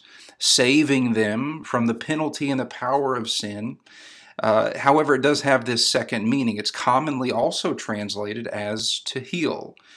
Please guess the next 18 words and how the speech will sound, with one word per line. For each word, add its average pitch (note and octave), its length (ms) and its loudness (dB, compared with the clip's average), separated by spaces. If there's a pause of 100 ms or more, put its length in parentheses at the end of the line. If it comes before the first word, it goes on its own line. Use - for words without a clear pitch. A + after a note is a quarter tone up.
(140)
or G#2+ 140 -4
to A2 180 -4
make A2+ 320 2
well, C3 640 4
or - 140 -12
to - 160 -4
make A#2 260 -2
whole, A#2+ 500 2
or G#2+ 220 -4 (300)
restore B2 920 0
to - 160 -2
health. - 440 -2
And - 80 -8
so A2 300 -2 (200)
sozo C3+ 800 -2
can A#2 240 0
mean A2 220 0
saved. C3 800 0